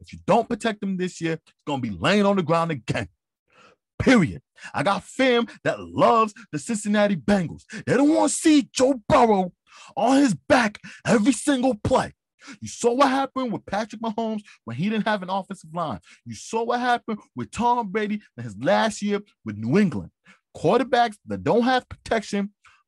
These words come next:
look like poo, and they get hurt. And now your franchise is in a flux. Do not Cincinnati, you will take an offensive tackle. You will.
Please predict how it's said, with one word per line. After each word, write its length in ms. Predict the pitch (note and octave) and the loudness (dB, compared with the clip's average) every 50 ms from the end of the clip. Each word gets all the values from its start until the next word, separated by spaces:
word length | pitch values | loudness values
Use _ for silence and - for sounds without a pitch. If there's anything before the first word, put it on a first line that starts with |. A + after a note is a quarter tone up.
| _ _ - | _ _ -20
look 480 | F#2+ G2 G2 A#2 E3+ G#3 G#3+ G3+ - _ - _ - | -16 -10 -4 0 0 2 0 0 -4 _ -20 _ -10
like 360 | A2 C3 E3+ F#3+ F#3+ F3+ - _ _ _ - | -4 -2 0 0 0 -2 -4 _ _ _ 0
poo, 340 | - B3 A3+ E3 G#2 D2+ _ _ _ _ _ _ _ - - - | 2 2 2 2 0 -2 _ _ _ _ _ _ _ -20 -16 -12
and 120 | A2 B2+ | -8 -6
they 80 | D#3 D#3+ | -4 -2
get 240 | F3 G3+ D3+ - | 0 2 2 2
hurt. 280 | - F3 G#3 A3 D#3+ - _ _ _ _ _ _ _ _ _ _ _ _ _ - E3+ - | 4 4 4 4 4 2 _ _ _ _ _ _ _ _ _ _ _ _ _ -20 -16 -12
And 120 | A#2 C3 | -8 -6
now 120 | E3 F#3+ G3+ | -2 -2 0
your 160 | G3+ G3 B2+ | 0 0 0
franchise 600 | - - - A3+ A3 A3 G#3+ - A3+ G3+ G#3+ F3+ | -2 -2 -4 -2 -2 -2 -2 0 0 0 0 -2
is 120 | E3+ E3+ | -4 -6
in 100 | G3+ F#3+ | -6 -4
a 60 | E3+ E3+ | -4 -6
flux. 500 | - - - G#3 D#3 D3+ - - - _ _ - - - _ _ - - - _ _ - | -8 -6 -2 -2 -2 -2 -4 -12 -20 _ _ -20 -20 -20 _ _ -20 -20 -20 _ _ 0
Do 220 | - F#3 A#3 B3+ C#4+ | 4 4 6 6 6
not 260 | D4+ C#4+ A3+ - - _ _ _ _ _ _ _ _ _ - G3+ - - - - - _ _ _ _ - | 4 2 0 0 -2 _ _ _ _ _ _ _ _ _ -20 -20 -20 -20 -20 -20 -20 _ _ _ _ -8
Cincinnati, 720 | - - G#3+ G#3 - - B3+ A#3 A#3 G#3 D3 A2 F2+ D2+ - - D3+ - | -4 -2 -2 -2 -2 -2 -2 0 0 0 -2 -2 -4 -10 -16 -20 -20 -12
you 200 | G#2+ A2 F3+ F#3+ C3 G2 | -4 0 2 2 2 4
will 240 | A2 F3 A#3+ B3 A#3 | 6 6 8 8 6
take 240 | A3+ - A#3+ A3 - | 4 2 0 -2 -2
an 80 | G3+ - | -4 -6
offensive 440 | E3 F#3+ F#3 - F#3+ - E3 D3+ - | -6 -6 -8 -8 -12 -14 -16 -14 -12
tackle. 400 | - F3+ D#3 C3 - - - - - A3 D3+ - - | -8 -8 -8 -8 -10 -16 -20 -20 -20 -20 -20 -12 -2
You 160 | C#3 G3 G#3+ | 2 4 4
will. 500 | G3+ D3+ A#2+ C#3+ A#3 A#3 C3 - C#3+ | 4 4 4 6 6 6 4 2 -4